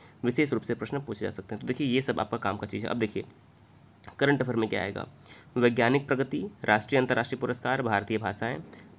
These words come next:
पुस्तक, लिपि, राजधानी, मुद्रा, खेल खिलाड़ी एवं महत्वपूर्ण घटनाएं। क्योंकि मैंने इस एग्जाम की काफ़ी तैयारी करवाई है एक डेढ़ साल तक लगातार, तो मुझे इसका बहुत आइडिया कि प्रश्न किस प्रकार के आते हैं। भारत और उसके पड़ोसी देश के बारे में प्रश्न आएगा,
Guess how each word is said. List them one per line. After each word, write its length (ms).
पुस्तक, 340
लिपि, 400
राजधानी, 440
मुद्रा, 380
खेल 180
खिलाड़ी 380
एवं 160
महत्वपूर्ण 340
घटनाएं। 360
क्योंकि 200
मैंने 260
इस 140
एग्जाम 400
की 80
काफ़ी 240
तैयारी 220
करवाई 320
है 120
एक 120
डेढ़ 120
साल 160
तक 100
लगातार, 320
तो 120
मुझे 200
इसका 160
बहुत 220
आइडिया 260
कि 80
प्रश्न 280
किस 100
प्रकार 240
के 100
आते 220
हैं। 220
भारत 360
और 180
उसके 200
पड़ोसी 340
देश 220
के 100
बारे 180
में 100
प्रश्न 220
आएगा, 360